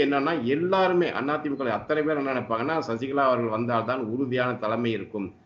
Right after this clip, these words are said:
அப்படிங்கிற ஒரு எதிர்பார்ப்பு வந்து வந்துரும். அப்போ ஆட்டோமேட்டிக்கா அதிமுக கட்சி அவர் கைக்கே போனாலும் அது ஆச்சரியப்படுறதில்லை. ஒருவேளை அவர் அரசியலுக்கே வரமாட்டேன், அதிமுக நீங்களே பார்த்துக்கோங்கன்னு விட்டுட்டு போனாலும் அதுவும் ஆச்சரியப்படல. இது எல்லாமே நம்ம அசம்ப்ஷனா தான் சொல்ல முடியும். But என்னன்னா ஒரே ஒண்ணு point,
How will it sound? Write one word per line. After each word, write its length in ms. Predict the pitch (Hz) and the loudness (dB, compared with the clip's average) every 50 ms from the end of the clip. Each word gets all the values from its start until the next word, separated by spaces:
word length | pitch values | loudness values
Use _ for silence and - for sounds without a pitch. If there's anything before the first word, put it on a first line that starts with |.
| _ _ - | _ _ -4
அப்படிங்கிற 480 | 107 113 117 127 135 143 143 139 123 | -2 0 2 2 2 2 2 2 2
ஒரு 300 | 113 110 110 104 101 101 | 0 0 0 0 0 2
எதிர்பார்ப்பு 540 | 107 117 135 151 135 131 - 123 113 - 107 | 0 2 0 0 2 2 2 2 2 -2 -6
வந்து 180 | 101 107 117 113 104 | -6 -2 -2 -2 -2
வந்துரும். 320 | 101 101 110 117 160 202 202 - - - _ - | -2 -4 -2 -4 -4 -4 -6 -12 -20 -20 _ -6
அப்போ 480 | - 131 - - 214 190 180 160 156 | -6 -4 -2 2 2 4 6 6 4
ஆட்டோமேட்டிக்கா 480 | 160 160 165 165 165 160 160 165 165 170 156 135 | 2 2 0 0 0 -2 -2 -2 0 0 0 2
அதிமுக 500 | 139 151 156 151 156 151 143 131 135 120 | 0 0 -2 -2 -2 -2 -2 -2 -2 -2
கட்சி 280 | 123 123 123 - 160 | -2 -4 -4 -2 0
அவர் 200 | 131 123 123 117 | 0 0 0 0
கைக்கே 400 | 117 120 135 151 151 - 170 160 151 - | 0 0 -2 -2 -2 -2 -2 -2 -2 -4
போனாலும் 540 | 127 127 127 127 120 127 143 165 170 160 - - - | -4 -2 0 2 2 2 0 -2 -4 -6 -10 -10 -4
அது 200 | 120 117 117 113 | -2 0 0 2
ஆச்சரியப்படுறதில்லை. 800 | 107 110 120 117 117 113 110 113 110 104 101 90 92 95 123 156 - - - _ _ - | 2 0 0 0 -2 -4 -4 -4 -4 -6 -6 -6 -6 -6 -6 -6 -6 -10 -20 _ _ -2
ஒருவேளை 320 | - 151 170 180 180 190 | 0 2 4 4 4 6
அவர் 140 | 180 175 160 147 | 6 6 6 4
அரசியலுக்கே 520 | 147 170 175 - 180 170 170 - 180 175 | 4 2 2 0 0 -2 -2 -2 0 0
வரமாட்டேன், 640 | 170 151 143 147 160 160 156 151 151 180 170 143 151 | 0 2 2 2 2 0 0 -2 0 -2 -2 0 0
அதிமுக 380 | 160 156 156 156 147 147 151 | -2 -2 -2 -4 -4 -2 -2
நீங்களே 300 | 143 143 143 147 143 151 | 0 0 0 0 0 0
பார்த்துக்கோங்கன்னு 560 | 147 147 135 135 131 131 117 143 139 143 139 131 | 0 2 0 -2 -2 -2 -2 -2 0 0 0 -2
விட்டுட்டு 280 | 123 127 143 139 131 | -2 -2 -4 -4 -4
போனாலும் 400 | 117 120 120 117 117 117 139 180 | -4 -2 0 0 2 2 0 0
அதுவும் 340 | 175 113 113 135 165 165 143 | 0 0 -2 0 0 0 0
ஆச்சரியப்படல. 440 | 131 123 120 - 120 104 104 104 104 | 0 0 0 -4 -6 -6 -6 -6 -6
இது 140 | 120 131 147 | -2 0 2
எல்லாமே 380 | 143 143 160 170 170 175 180 | 2 2 2 2 2 2 0
நம்ம 320 | 175 165 156 147 131 120 123 | 0 0 2 2 2 2 2
அசம்ப்ஷனா 580 | 123 - 160 165 156 - 156 151 147 139 135 | 0 0 -4 -4 -4 -4 -4 -2 -2 -2 -2
தான் 180 | - 143 135 135 | -2 -2 -4 -4
சொல்ல 200 | - 120 117 123 | -4 -4 -4 -4
முடியும். 320 | 120 107 101 104 147 - - - - _ _ _ - | -4 -4 -4 -6 -6 -8 -10 -16 -20 _ _ _ -6
But 140 | 160 160 - 180 160 147 165 | -6 -2 0 2 4 4 4
என்னன்னா 480 | 180 214 247 226 202 226 240 214 165 | 2 2 2 2 2 2 0 2 2
ஒரே 180 | 147 156 180 226 | 2 4 4 6
ஒண்ணு 300 | 247 233 220 196 196 208 - | 6 6 4 4 2 -2 0
point, 360 | - 165 156 165 160 156 - | 0 0 0 0 0 -2 -2